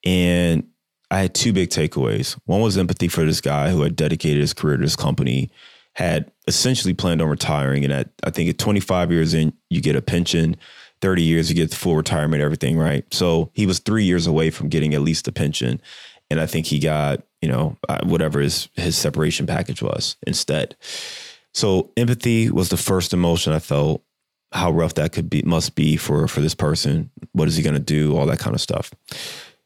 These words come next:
The second was, I never wanna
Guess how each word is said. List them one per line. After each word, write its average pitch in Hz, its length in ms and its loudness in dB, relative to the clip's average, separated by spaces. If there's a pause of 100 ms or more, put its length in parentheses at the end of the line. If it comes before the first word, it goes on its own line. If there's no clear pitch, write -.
(340)
The 104 60 0
second 135 360 0
was, 85 520 2 (560)
I 92 120 -2
never 85 320 2
wanna 76 440 2